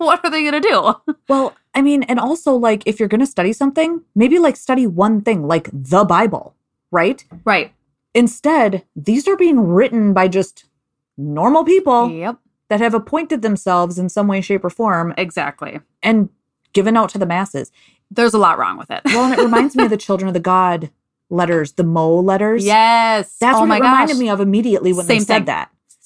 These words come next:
Speaker 1: Same exact thing.
Speaker 2: Yeah.
Speaker 1: Because again, they need to continue to brainwash you.
Speaker 2: Right.
Speaker 1: This is why they send this kind of stuff out in their scripture, because they have a different way of viewing things, right?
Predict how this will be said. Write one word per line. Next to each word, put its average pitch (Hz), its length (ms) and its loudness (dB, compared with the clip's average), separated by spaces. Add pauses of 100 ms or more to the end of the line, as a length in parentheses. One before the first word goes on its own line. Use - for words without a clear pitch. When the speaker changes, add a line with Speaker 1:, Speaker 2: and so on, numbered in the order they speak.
(140)
Speaker 1:
Same 226 200 0
exact 208 320 -2
thing. 131 180 -8
Speaker 2:
Yeah. 170 200 -2 (760)
Speaker 1:
Because 226 200 -2
again, 233 420 0
they 202 120 0
need 208 180 0
to 214 60 -4
continue 196 420 0
to 190 80 0
brainwash 190 540 -2
you. - 100 -16 (340)
Speaker 2:
Right. 160 240 0
Speaker 1:
This 202 160 -2
is 240 120 -8
why 254 120 2
they 233 120 0
send 208 240 -2
this 202 100 -4
kind 214 160 -2
of 185 60 -6
stuff 180 220 -2
out 143 360 0
in 190 340 -6
their 262 240 2
scripture, - 580 -10 (400)
because 214 420 -2
they 202 420 -2
have 269 200 -2
a 202 60 -2
different 214 360 -2
way 196 160 0
of 175 120 -2
viewing 151 320 -4
things, - 320 -12
right? 302 300 0